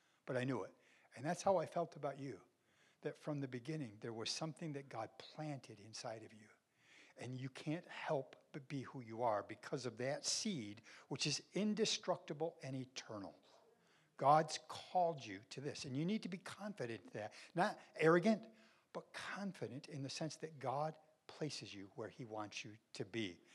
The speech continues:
So I want you to hear me that we all, all of us today who are sitting here today, we're recognizing,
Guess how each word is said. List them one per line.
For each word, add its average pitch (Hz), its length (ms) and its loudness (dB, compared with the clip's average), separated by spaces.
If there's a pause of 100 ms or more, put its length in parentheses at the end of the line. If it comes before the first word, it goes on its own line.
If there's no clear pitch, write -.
(220)
So 156 300 8
I 135 80 8
want 170 320 6
you 190 60 2
to 165 60 -2
hear 202 220 2
me 120 200 2
that 123 200 2 (160)
we 180 240 10
all, 170 480 12
all 190 220 8
of 190 80 8
us 170 120 4
today 131 380 -2
who 143 100 -4
are 120 120 0
sitting 156 320 -2
here 151 100 -2
today, 101 320 -8 (500)
we're 156 360 10 (220)
recognizing, 120 1160 4